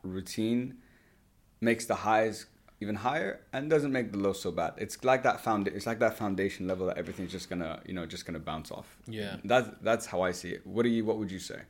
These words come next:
Speaker 2: Yeah, I agree. I think, like, like you say, everything's gonna be up and down, but what you can keep constant is your actions
Speaker 1: Yeah.
Speaker 2: throughout.
Speaker 1: Yeah.
Speaker 2: And, um, that's definitely something, even I don't, I, even I've struggled with that. Like, I do things in spurts. So, like, a couple of weeks I'll be on it and I'll do everything that, you know,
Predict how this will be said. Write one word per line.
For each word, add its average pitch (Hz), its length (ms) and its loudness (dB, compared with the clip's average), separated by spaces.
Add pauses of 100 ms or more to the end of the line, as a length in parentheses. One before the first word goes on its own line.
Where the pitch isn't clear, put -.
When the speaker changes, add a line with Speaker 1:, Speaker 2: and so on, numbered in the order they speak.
Speaker 2:
Yeah, 127 220 4
I 120 60 4
agree. 120 300 4
I 104 60 2
think, 113 240 -2
like, 76 220 -2 (140)
like 107 260 4
you 104 60 -6
say, 104 220 2
everything's 113 320 0
gonna 104 160 2
be 104 100 0
up 101 140 -6
and 101 80 -2
down, 98 180 2
but 92 80 -2
what 98 200 0
you 104 60 -6
can 104 220 0
keep 98 220 -10
constant 101 440 -6
is 90 300 -8
your 98 240 -2
actions 98 480 -10 (220)
Speaker 1:
Yeah. 127 180 4 (140)
Speaker 2:
throughout. 104 480 0
Speaker 1:
Yeah. 98 120 -2
Speaker 2:
And, 98 280 -4 (100)
um, 92 460 -2 (1200)
that's 117 300 6
definitely 104 840 0 (400)
something, 117 320 -2
even 131 200 0
I 135 160 2
don't, 123 220 0
I, 123 220 0
even 120 240 2
I've 120 140 2
struggled 107 300 -2
with 101 120 2
that. 98 120 2
Like, 98 160 -2
I 110 60 0
do 104 100 -2
things 101 200 -2
in 98 100 -6
spurts. - 560 0
So, 98 160 -2
like, 95 160 -4
a 101 40 -10
couple 107 220 -10
of 101 60 0
weeks 110 240 -4
I'll 98 80 -2
be 90 100 -2
on 92 140 -4
it 87 120 -8
and 95 100 -10
I'll 92 80 -6
do 95 120 -4
everything 92 320 -6
that, - 180 -10
you 95 80 -8
know, 92 160 -6